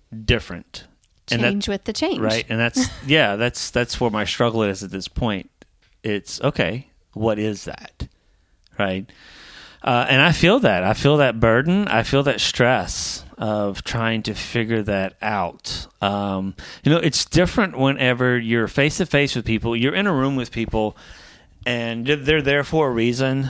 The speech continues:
Speaker 1: They decided to be there. They chose to be there. And you're trying to, you're sharing with them something they're interested in.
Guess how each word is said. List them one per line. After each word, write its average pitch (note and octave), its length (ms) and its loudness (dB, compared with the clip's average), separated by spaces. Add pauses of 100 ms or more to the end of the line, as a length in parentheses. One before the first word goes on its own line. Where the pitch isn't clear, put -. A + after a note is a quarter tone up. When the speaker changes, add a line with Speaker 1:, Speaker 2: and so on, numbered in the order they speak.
(160)
Speaker 1:
They B2+ 140 2
decided B2 440 0
to B2 80 -6
be A#2+ 180 2
there. B2 180 2
They A#2 120 0
chose A#2+ 380 -2
to B2 120 -6
be A#2+ 100 0
there. A#2+ 500 -2
And G#2+ 480 -4
you're A2 100 -4
trying A2+ 500 -2
to, A#2+ 140 -8
you're A2+ 380 -4
sharing E3+ 520 0
with A#2+ 180 -4
them A2 320 -4 (340)
something D3 380 0
they're C#3 200 2
interested C#3+ 500 -2
in. F#3 320 0